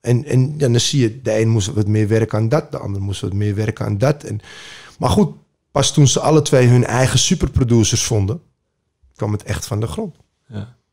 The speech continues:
Speaker 1: En dan heb ik, weet je, dat is het ook. Je kan een hele goede rapper zijn, maar als je een producer hebt die geen goede tracks voor je maakt. Ja. Zelfs Eminem was een battle rapper. De beste battle rapper,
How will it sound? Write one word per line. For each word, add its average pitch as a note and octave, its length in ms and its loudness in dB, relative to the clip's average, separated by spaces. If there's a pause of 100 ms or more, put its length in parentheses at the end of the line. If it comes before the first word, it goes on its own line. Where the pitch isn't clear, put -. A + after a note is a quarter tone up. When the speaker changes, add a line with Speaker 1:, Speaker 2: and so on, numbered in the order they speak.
(100)
Speaker 1:
En A#2 140 0
dan B2 100 4
heb A#2 100 2
ik, A#2 80 -4
weet B2 240 0
je, D3 100 -2
dat B2+ 180 2
is B2 60 -4
het - 100 -4
ook. D3 180 0
Je A#2 80 -8
kan B2 180 4
een B2 60 6
hele C3+ 220 4
goede B2+ 240 2
rapper D#3 240 2
zijn, A2 280 0
maar A#2 140 0
als - 140 0
je C3+ 60 0
een B2 140 4
producer C#3 420 2
hebt B2+ 160 2
die B2+ 100 -2
geen C3 200 4
goede B2+ 280 4
tracks D#3 260 0
voor D#3+ 140 0
je C3 80 4
maakt. G#2+ 300 0 (400)
Ja. - 180 -12 (440)
Zelfs D#3 260 0 (200)
Eminem D3+ 520 4 (120)
was - 160 0
een C#3+ 140 4
battle E3+ 380 4
rapper. - 240 0 (1400)
De F#2+ 160 -10
beste C#3+ 480 2
battle A#2+ 360 4
rapper, C3+ 380 0